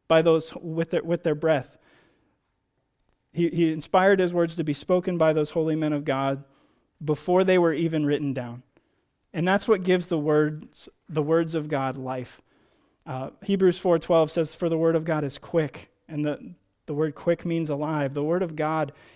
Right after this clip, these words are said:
is alive. It was given life by the breath of God because it was given by inspiration. So the question is, is the Bible in your hands inspired,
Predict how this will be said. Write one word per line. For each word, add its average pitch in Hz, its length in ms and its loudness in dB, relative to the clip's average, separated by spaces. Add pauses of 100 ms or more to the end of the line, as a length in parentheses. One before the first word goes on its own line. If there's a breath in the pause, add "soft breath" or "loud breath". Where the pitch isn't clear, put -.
is 160 200 -2
alive. 143 500 -4
It 147 80 -4
was 156 200 -6
given 175 400 0
life 170 340 0
by 147 100 -2
the 143 120 -4
breath 156 320 2
of 147 140 -6
God 147 420 -2 (600 soft breath)
because 185 440 2
it 196 100 2
was 170 220 0
given 175 400 0
by 156 180 2
inspiration. 143 800 -4 (420 soft breath)
So - 160 -2
the 185 120 2
question 214 420 4
is, 180 400 0
is 165 160 -4
the 180 80 2
Bible 202 360 8
in 196 120 6
your 190 120 0
hands 180 600 -2
inspired, 165 720 0